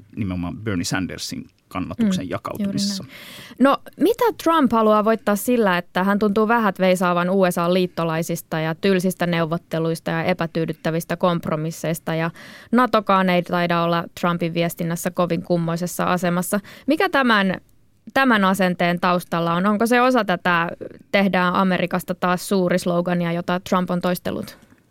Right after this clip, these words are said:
Speaker 1: No joo, sitä ja tietysti sitä, että suurimmalle osalle äänestäjistä noilla asioilla ei ole paljonkaan merkitystä, että kuitenkin niin isossa maassa ja siinä, mitä Yhdysvaltojen koulutus menee ja muuta, niin,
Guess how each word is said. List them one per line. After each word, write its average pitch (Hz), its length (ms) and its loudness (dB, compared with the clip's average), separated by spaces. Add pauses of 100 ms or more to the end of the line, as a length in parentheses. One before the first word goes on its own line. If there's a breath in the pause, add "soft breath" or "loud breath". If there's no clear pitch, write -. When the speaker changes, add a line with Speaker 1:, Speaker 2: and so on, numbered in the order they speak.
(220)
Speaker 1:
No 165 160 -2
joo, 151 240 0
sitä 127 340 -6
ja 101 140 -4
tietysti - 340 -6
sitä, 123 220 -6
että 110 200 -8
suurimmalle 127 580 -4
osalle 135 360 -6 (100)
äänestäjistä 101 840 -2 (540)
noilla 87 240 -2
asioilla 85 400 -6
ei 110 40 -2
ole 110 80 -4 (100)
paljonkaan 87 420 -4
merkitystä, - 680 -6
että - 300 -8 (240)
kuitenkin 104 360 -4
niin 98 180 -2
isossa 107 280 -2
maassa 101 400 0 (640 loud breath)
ja 92 140 -6
siinä, 90 260 -4
mitä 92 160 -6
Yhdysvaltojen 92 600 -8
koulutus 95 460 -8
menee 95 240 -8
ja 92 100 -8
muuta, 98 420 -8
niin, 95 280 -10